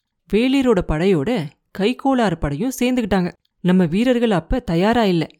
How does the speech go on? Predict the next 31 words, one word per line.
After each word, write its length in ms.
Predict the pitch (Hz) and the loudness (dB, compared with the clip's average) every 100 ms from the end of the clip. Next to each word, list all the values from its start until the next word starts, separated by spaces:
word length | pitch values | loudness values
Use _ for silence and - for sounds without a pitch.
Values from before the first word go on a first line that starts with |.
| _ _ - | _ _ -2
அவங்களுக்கு 380 | 208 214 202 175 | 0 0 0 -2
கட்டளையிட 580 | 165 165 240 240 185 254 147 - | -2 -2 0 2 2 0 -2 -4
நானும் 340 | 165 170 226 247 | -2 2 2 2
கோட்டை 280 | 214 233 208 | 2 2 -2
வாசல்ல 380 | 180 170 180 233 | -2 0 0 2
இல்ல. 200 | 170 175 - _ _ | 0 -2 -6 _ _
அதனால 420 | - 175 202 226 254 | -10 -4 -2 -2 0
அந்த 220 | 202 185 | 0 2
ரெண்டு 400 | 170 214 254 285 | 2 2 0 0
படை 300 | 240 233 240 | 0 0 0
வீரர்களும் 520 | 214 226 226 208 214 | -2 0 0 0 0
சேர்ந்து 640 | 190 165 214 233 160 156 165 | 0 0 2 0 -2 -4 -2
கோட்டை 360 | 240 - 233 | -2 0 -4
கதவை 400 | - 175 220 202 | -2 -2 -2 0
எல்லாத்தையும் 420 | 175 196 226 214 | -2 -2 -2 -2
உடைச்சுக்கிட்டும், 680 | 147 151 - 202 151 139 196 - _ _ | 0 -2 -2 -4 -4 -4 -6 -8 _ _
சுவர் 360 | - 208 262 262 | -4 0 2 0
மேல 220 | 254 214 | 0 0
ஏறி 360 | 151 196 262 185 | 0 0 0 -2
குதிச்சும் 380 | 160 170 240 240 | -2 -2 -2 -2
உள்ள 200 | 233 240 | 0 0
வர 220 | 214 196 | 2 2
ஆரம்பிச்சிட்டாங்க. 520 | 190 - 180 170 - _ _ _ | 0 -2 -4 -4 -6 _ _ _
இந்த 160 | 175 160 | -2 0
செய்தியை 420 | 202 233 262 226 | 0 0 0 0
கேள்விப்பட்டு 760 | 185 190 233 - 151 - 165 | 0 -2 -2 -4 -6 -4 -4
நான் 200 | 208 185 - | -2 -2 -2
கோட்டை 280 | 233 247 | -2 -2
வாசலுக்கு 460 | 196 185 214 170 165 | -4 -2 -2 -2 -2
போய் 220 | 180 214 - | -2 -2 0
சேர்றதுக்குள்ள 720 | 208 247 165 - 160 254 | -2 0 -4 -4 -4 -4